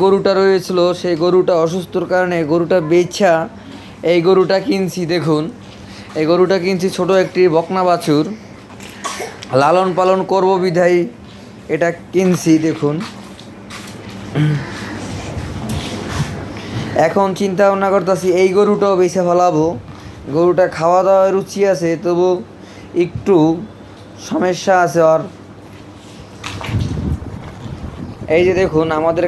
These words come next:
খামারের এই যে মুস্তান, মুস্তানও এখন আল্লাহর রহমতে একটু একটু বড় হয়ে যাচ্ছে। ইতিমধ্যে সে একটা দুইটা করে ঘাস খাওয়া শিখছে। দেখুন, ঘাস খাইতেছে। মুস্তানকেও হালকা পাতলা একটু গোসল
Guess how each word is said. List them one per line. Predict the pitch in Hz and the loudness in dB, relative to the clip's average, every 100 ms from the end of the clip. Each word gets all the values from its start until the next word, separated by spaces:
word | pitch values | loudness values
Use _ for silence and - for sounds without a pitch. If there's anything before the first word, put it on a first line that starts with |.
| - | -2
খামারের | 165 180 180 165 170 - - - - - - - - - | 0 2 4 4 0 -6 -16 -18 -20 -14 -12 -12 -10 -4
এই | 160 | 0
যে | 175 170 | 0 2
মুস্তান, | 185 - 202 165 123 - - 151 | 0 0 0 0 -2 -10 -8 -4
মুস্তানও | 175 - 185 185 185 | -4 0 0 2 0
এখন | 185 190 180 | 0 -2 2
আল্লাহর | 180 185 | 4 4
রহমতে | 185 180 180 - 165 175 165 | 2 2 -2 -2 -2 -2 -4
একটু | 165 185 | -4 -6
একটু | 185 185 170 | -2 0 2
বড় | 175 175 | 4 4
হয়ে | 175 180 | 4 2
যাচ্ছে। | 175 170 - 180 160 180 - - - - - - 160 | 2 0 -4 -2 0 -2 -8 -20 -20 -20 -20 -10 -6
ইতিমধ্যে | 160 185 185 165 160 170 | 0 2 2 0 -2 -2
সে | 175 175 | 0 0
একটা | 175 - 185 | 0 0 0
দুইটা | 180 180 170 | 0 0 0
করে | 175 151 143 | 0 0 2
ঘাস | 151 156 - | 0 0 -2
খাওয়া | 170 165 | -2 -2
শিখছে। | 175 - - 151 | -4 -6 -4 -2
দেখুন, | 151 139 151 214 - - - - - - - 135 | 0 0 -2 -6 -14 -20 -20 -20 -20 -20 -6 -2
ঘাস | 151 - | -2 0
খাইতেছে। | 180 170 165 160 | 0 2 2 0
মুস্তানকেও | 165 185 180 170 185 | -2 -2 -2 0 0
হালকা | 170 170 | 2 2
পাতলা | 175 175 165 | 0 0 -2
একটু | 160 | -2
গোসল | 160 165 | -2 -2